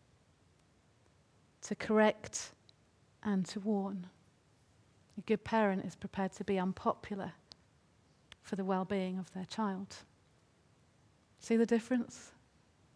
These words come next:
between a babysitter and a parent? Paul says, "You haven't got many fathers."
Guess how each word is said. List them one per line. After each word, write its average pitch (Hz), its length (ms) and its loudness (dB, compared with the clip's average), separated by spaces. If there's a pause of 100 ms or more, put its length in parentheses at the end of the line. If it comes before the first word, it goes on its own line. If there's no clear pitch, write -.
(240)
between 208 260 0
a 185 40 2
babysitter 220 640 4
and 185 180 -2
a - 220 -20
parent? 202 460 -8 (840)
Paul 247 180 6
says, 254 260 6
"You 254 120 6
haven't 233 340 4
got 220 300 4
many 202 480 4 (600)
fathers." 202 760 2